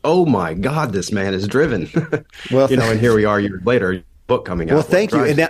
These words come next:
Speaker 2: and now you've brought out my story that I did not give value to, even though as a consumer,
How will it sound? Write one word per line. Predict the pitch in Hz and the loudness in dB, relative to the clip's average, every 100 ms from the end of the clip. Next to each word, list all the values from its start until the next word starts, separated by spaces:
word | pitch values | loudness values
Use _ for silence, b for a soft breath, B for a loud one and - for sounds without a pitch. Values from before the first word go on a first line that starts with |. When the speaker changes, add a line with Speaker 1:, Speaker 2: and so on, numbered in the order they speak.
| - | 0
Speaker 2:
and | 156 | 2
now | 156 | 2
you've | 147 175 170 | 2 2 2
brought | 135 135 | 4 4
out | 131 131 | 2 2
my | 131 120 | 0 0
story | - 143 185 135 113 | 0 2 4 4 4
that | 107 - | 0 0
I | 123 | 0
did | 123 123 107 | 2 2 2
not | 101 98 101 | -2 -2 -2
give | 107 98 | -2 -2
value | 90 120 165 147 113 | -4 -2 0 2 0
to, | - 107 | 0 0
even | 98 120 113 107 | 2 0 2 0
though | 104 101 98 | 2 0 -2
as | 110 101 | -4 -6
a | |
consumer, | - 107 101 - 151 220 98 107 | -6 -6 -4 0 2 2 0 -2